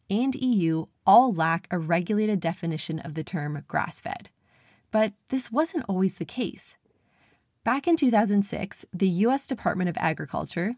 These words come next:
U S D A, created a grass-fed designation for beef. But after only a decade, it was removed.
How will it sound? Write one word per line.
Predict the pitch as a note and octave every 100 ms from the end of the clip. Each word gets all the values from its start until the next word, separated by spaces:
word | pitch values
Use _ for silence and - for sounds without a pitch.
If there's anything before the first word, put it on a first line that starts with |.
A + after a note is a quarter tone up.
| _
U | E3 D#3
S | E3 -
D | F3
A, | - G3 G3+ _ _ _
created | - B3 C#4 D4 B3+
a | G#3+
grass-fed | F#3+ E3+ E3+ G3+ - F#3+
designation | F3 E3 E3+ F3+ G#3+ D#3
for | - D#3
beef. | B3 - - - _ _ _ _ -
But | G3+ G#3+ - _ _
after | F3+ F#3 G#3 G3
only | G3+ A3+
a | G#3+
decade, | G#3 A3+ C#4 C#4 G3+ _ _ -
it | G3+
was | F3+
removed. | G3+ G#3 - -